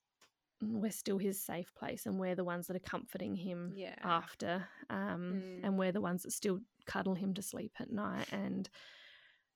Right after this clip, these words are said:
Speaker 1: I guess in a
Speaker 2: Yeah.
Speaker 1: way we probably, I know every parent gives a lot of love and cuddles and care, but in a way I find that I'm now <laughs> like two hundred percent on the, <laughs> on the
Speaker 2: More,
Speaker 1: cuddles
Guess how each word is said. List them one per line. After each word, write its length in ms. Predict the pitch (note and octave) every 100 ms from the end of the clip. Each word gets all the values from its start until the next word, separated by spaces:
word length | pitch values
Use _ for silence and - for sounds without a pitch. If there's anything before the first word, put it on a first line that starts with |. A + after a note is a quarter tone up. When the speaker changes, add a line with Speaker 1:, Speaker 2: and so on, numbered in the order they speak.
| _ _ _
Speaker 1:
I 140 | - G#3
guess 260 | G3 G3
in 80 | G3+
a 40 | G3
Speaker 2:
Yeah. 40 |
Speaker 1:
way 280 | F3 E3+ E3+
we 400 | F#3 F3+ F#3 - - -
probably, 680 | G3+ G3+ G3+ G3 F#3+ F#3+ -
I 120 | A3+
know 80 | G#3+
every 280 | G#3+ G3 G3
parent 360 | - G3 F#3+ -
gives 200 | G3 G3
a 40 |
lot 160 | F#3+ F#3+
of 80 |
love 280 | F#3 E3+ F3+ -
and 120 | A3+ G3+
cuddles 420 | F#3+ G#3 G#3 A3+
and 120 | A3+
care, 320 | - G#3 F#3+
but 160 | G3 -
in 140 | G#3
a 40 | G#3
way 200 | F3 F3
I 100 | F3+
find 440 | - F3 F3 F3 -
that 100 | F#3
I'm 200 | F3 F3
now 420 | E3+ E3 E3+ F3 -
<laughs> 320 | - - - - - - - - - - - - _ _ _ -
like 200 | F3+ D#3 - - - - -
two 180 | - G3+
hundred 320 | F3+ E3+ E3+
percent 400 | F#3+ - E3 D#3+
on 180 | - E3+
the, 180 | F3+ G#3
<laughs> 640 | A3+ - - - F#4+ -
on 180 | C4+ G#3
the 220 | G3 F#3
Speaker 2:
More, 360 | F3 F3 F3+ F3+
Speaker 1:
cuddles 260 | - F#3+